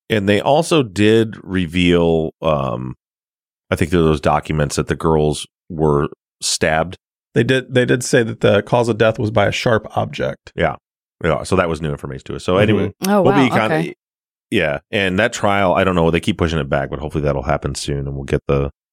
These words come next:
Speaker 1: um, the full story there.
Speaker 2: And, and I know, I mean, I'm gonna, I'm gonna give them a little props right now. I know our friends over at True Crime Garage just released a new episode. I think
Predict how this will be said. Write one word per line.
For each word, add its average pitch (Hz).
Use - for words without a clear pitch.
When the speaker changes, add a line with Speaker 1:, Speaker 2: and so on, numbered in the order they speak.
Speaker 1:
um, -
the 85
full 78
story 73
there. 67
Speaker 2:
And, 170
and 151
I 151
know, 156
I 127
mean, 120
I'm 113
gonna, 110
I'm 110
gonna 104
give 107
them 113
a 110
little 104
props 113
right 107
now. 107
I 117
know 139
our 120
friends 120
over 117
at 104
True 123
Crime 117
Garage 107
just 117
released 113
a 131
new 104
episode. 107
I 101
think 131